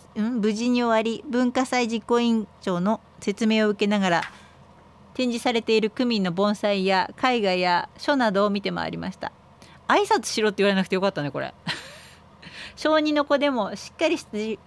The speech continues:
しっかりした字を書いていたり、力作揃いでした。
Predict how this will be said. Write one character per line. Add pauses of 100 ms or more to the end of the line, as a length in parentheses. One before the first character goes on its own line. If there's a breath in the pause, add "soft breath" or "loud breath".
し
っ
か
り
し
た
字
を
書
い
て
い
た
り、
力
作
揃
い
で
し
た。